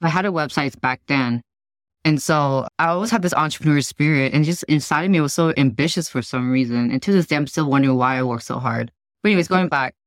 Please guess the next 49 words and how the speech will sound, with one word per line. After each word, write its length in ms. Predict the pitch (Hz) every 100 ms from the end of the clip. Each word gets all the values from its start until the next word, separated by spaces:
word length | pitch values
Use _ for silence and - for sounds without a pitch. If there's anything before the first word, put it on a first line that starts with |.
| _ -
So 120 | 185
I 60 |
was 80 | 180
like, 180 | 185 143
"Yeah." 260 | 185 165 - -
So 200 | 170 156
I 180 | 156
decided 400 | 160 - 165 180 175
to 40 | -
do 80 | 156
my 100 | 156
painting 300 | 165 143 120
business, 500 | 131 120 131 120 - -
and 380 | 131 131 135 131
I 80 | 139
started 320 | - 156 139
selling 240 | 156 139 135
paintings, 600 | - 247 - 131 131 -
and 140 | 139
I 40 |
only 160 | 147 151
sold, 260 | - 139 -
but 140 | 117
maybe 220 | 139 135 127
one 280 | 120 131
every, 440 | 127 120 123 120 -
I 40 | 127 123
don't 80 | 117
know, 60 | 117
three 120 | 131
months. 380 | 127 131 135 131
And 80 | 127
I 20 |
was 120 | 131
like, 120 | 123
"You 80 | 156
know, 100 | 202
this 140 | 240
is 100 | -
not 200 | 202 147
doing 240 | 131 139 135 -
too 120 | 143
well. 120 | 131
I'm 100 | 139
still 200 | - 196
working 220 | 151 143
full 180 | - 131
time, 280 | - 127 123
right?" 280 | 127 127